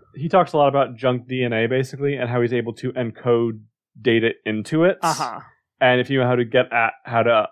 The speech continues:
Speaker 1: uncode that junk D N A, you can
Speaker 2: Yeah.
Speaker 1: read what's there.
Speaker 2: Yeah. I wonder if that's a thing that you could actually do.
Speaker 1: Or just it was a dream from the nineties.
Speaker 2: Yeah.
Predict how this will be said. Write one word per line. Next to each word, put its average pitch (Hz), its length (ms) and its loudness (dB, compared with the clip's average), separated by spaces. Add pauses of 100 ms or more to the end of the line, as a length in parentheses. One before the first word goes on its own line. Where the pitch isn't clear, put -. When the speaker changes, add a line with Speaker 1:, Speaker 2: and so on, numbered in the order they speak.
Speaker 1:
uncode 113 360 -4
that 104 180 0 (200)
junk 117 320 -6
D 113 140 -6
N 104 140 -6
A, 104 180 -2
you 101 200 -8
can 101 380 -10 (200)
Speaker 2:
Yeah. - 440 -6
Speaker 1:
read 113 260 -8
what's - 200 -14
there. - 280 -14 (960)
Speaker 2:
Yeah. - 240 -20 (1000)
I 165 80 -6
wonder 233 200 0
if 311 120 -4
that's 214 240 -2
a 160 80 -2
thing 185 320 -2
that 170 120 -4
you 147 140 -14
could 131 140 -12
actually 165 420 -6
do. 131 340 -10 (840)
Speaker 1:
Or 117 140 0
just 107 200 -10
it 123 100 -8
was 113 100 -14
a 104 60 -10
dream 104 280 -8
from 107 120 -14
the 104 80 -8
nineties. 98 560 -10 (100)
Speaker 2:
Yeah. 147 300 -8